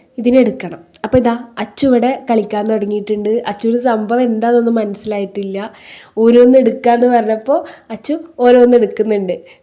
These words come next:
പക്ഷെ എന്താണ്, ബാക്കിയുള്ളതൊക്കെ ഇളകുന്നുണ്ട്. ഫോണിൽ കളിക്കുകയായിരുന്നു കേട്ടോ. അപ്പോൾ ഞാൻ പറഞ്ഞു, "നല്ലൊരു ഗെയിമാണെന്ന്" പറഞ്ഞിട്ട്. അപ്പോൾ ഇവള് വിചാരിച്ച് ഇത് മൊത്തം എടുത്താൽ മതിയെന്ന്. പക്ഷെ ഇതിൻ്റെ റൂൾസ് ഒന്നും അറിയില്ല.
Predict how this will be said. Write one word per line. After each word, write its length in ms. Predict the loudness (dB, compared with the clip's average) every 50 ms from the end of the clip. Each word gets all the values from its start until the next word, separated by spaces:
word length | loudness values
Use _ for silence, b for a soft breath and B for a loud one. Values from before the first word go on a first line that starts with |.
| b -6
പക്ഷെ 280 | -6 -6 -6 -2 2 2
എന്താണ്, 440 | 2 4 4 2 2 2 2 0 0 -2 -4 -6 -8 -6
ബാക്കിയുള്ളതൊക്കെ 800 | -4 -4 -4 -4 -4 -4 -2 0 2 2 0 0 -4 -2 2 2
ഇളകുന്നുണ്ട്. 640 | 4 4 2 0 -2 -2 -2 -2 -4 -4 -6 -8 -12 -16 _ _ _ _ _ _ _ _ _ _ _ _ _ _ _ _ _ _ _ b b b b b b b _ _ -10 -2
ഫോണിൽ 380 | 2 4 4 4 4 2 2 2
കളിക്കുകയായിരുന്നു 680 | 2 2 2 2 0 0 2 2 2 2 2 -2 -4
കേട്ടോ. 140 | -6 -8 -10 -10
അപ്പോൾ 120 | -8 -6
ഞാൻ 300 | -4 -4 -2 -2 -4 -4
പറഞ്ഞു, 280 | -4 -4 -4 -4 -6 -6 -8 -10
"നല്ലൊരു 560 | -12 -12 -10 -8 -6 -4 -2 2 2 4 4 4
ഗെയിമാണെന്ന്" 640 | 2 2 2 2 2 0 -2 -2 -2 -2 -2 -4
പറഞ്ഞിട്ട്. 240 | -4 -4 -6 -8 -8
അപ്പോൾ 180 | -8 -8 -8 -6 -6
ഇവള് 180 | -4 -4 -2
വിചാരിച്ച് 420 | -2 -2 -2 0 -2 -2 -2 -4 -6 -6 -8 B B B B
ഇത് 80 | B 2
മൊത്തം 360 | 2 2 2 0 0 2 4
എടുത്താൽ 280 | 4 4 4 0 0 0
മതിയെന്ന്. 460 | 2 0 0 0 -2 -2 -2 -4 -6 -6 -6
പക്ഷെ 160 | -8 -6 -6 -4
ഇതിൻ്റെ 220 | -2 0 2 2 2
റൂൾസ് 420 | 2 2 0 0 -2 -2 0 0
ഒന്നും 200 | 0 2 2 0 0
അറിയില്ല. 380 | 0 0 -2 -2 -2 -4 -4